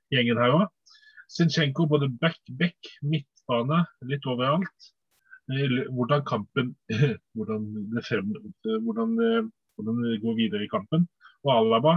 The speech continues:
midtstopper, venstre back, venstre kant.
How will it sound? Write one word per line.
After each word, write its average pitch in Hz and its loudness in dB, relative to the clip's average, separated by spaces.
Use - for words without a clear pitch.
midtstopper, 147 -2
venstre 120 0
back, 165 0
venstre 113 -2
kant. 190 2